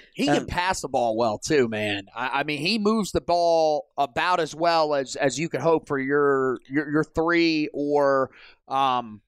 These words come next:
Speaker 1: I mean, potentially even if you were to wanna use him at the four, which I don't think we'd see many, uh, many op-, times that that would happen.
Speaker 2: Well,
Speaker 1: But he
Speaker 2: and
Speaker 1: moves the ball well.
Speaker 2: Which is important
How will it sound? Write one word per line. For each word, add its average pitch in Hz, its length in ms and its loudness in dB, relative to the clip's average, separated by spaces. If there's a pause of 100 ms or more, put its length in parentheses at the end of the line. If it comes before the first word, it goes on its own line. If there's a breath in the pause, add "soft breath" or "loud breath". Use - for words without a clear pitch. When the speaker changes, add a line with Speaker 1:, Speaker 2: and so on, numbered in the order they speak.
Speaker 1:
I 160 220 -2
mean, 175 240 -2
potentially 180 640 0
even 165 200 -2
if 165 200 -2
you 165 100 -4
were 160 220 4
to - 100 -4
wanna 156 360 -2
use 156 360 -4
him 165 140 -2
at 147 100 0
the 120 100 -4
four, 185 480 0
which 226 160 -8
I 160 120 2
don't 151 180 -2
think 156 240 0
we'd 147 140 0
see 156 180 -2
many, 143 300 0
uh, 139 200 0
many 147 400 -2
op-, 139 260 -2 (340)
times 160 380 -2
that 143 160 -6
that 147 120 0
would 131 120 -4
happen. 202 320 -2 (100)
Speaker 2:
Well, 185 340 0 (140)
Speaker 1:
But 202 60 2
he 214 100 2
Speaker 2:
and - 20 -2
Speaker 1:
moves 277 200 0
the 226 60 -4
ball 226 280 2
well. 226 400 0
Speaker 2:
Which - 180 0
is 190 160 -2
important 175 640 0